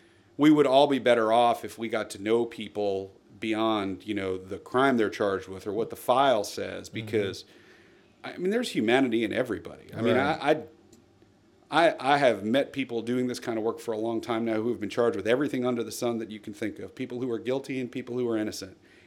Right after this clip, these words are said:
Speaker 1: And they're all good people in their own ways.
Speaker 2: Right.
Speaker 1: And,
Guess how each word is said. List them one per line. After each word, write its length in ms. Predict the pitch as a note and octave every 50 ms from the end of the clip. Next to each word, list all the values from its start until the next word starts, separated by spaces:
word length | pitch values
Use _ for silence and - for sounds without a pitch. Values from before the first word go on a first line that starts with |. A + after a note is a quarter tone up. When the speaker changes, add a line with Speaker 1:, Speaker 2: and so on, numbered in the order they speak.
| _ -
Speaker 1:
And 380 | A#2+ A#2 A#2 A2+ G#2+ A2+ A2 - - - _ _ _ _ _ _ _ _ _ _ _ _ _ _ _ _ _ _ _ _ _ _ _ _ _ _ _ _ - A#2 A2 - _ _ _ _ _ _ _ _ _ _ _
they're 280 | A#2 A2+ B2 B2+ C3+ D3
all 480 | E3 F#3 G3+ F3 C#3+ B2+ A#2 G#2 - - - _ _ _ _ _ _ _ _ _ _ _ _ - - - - _ _ _ _ _ G#2+ G#2
good 220 | C3+ D#3+ D#3 D#3
people 360 | - D#3+ F3+ E3 D3 B2 B2
in 160 | A#2+ B2+ C3
their 200 | C3 C3 B2+ B2+
own 180 | B2+ C3+ B2+ A#2
ways. 600 | A2+ C3 F3 E3 G#2+ - - - - - G#2 A2
Speaker 2:
Right. 180 | A2+ A2 G#2 A2
Speaker 1:
And, 280 | B2 A#2+ A#2+ A#2 A2+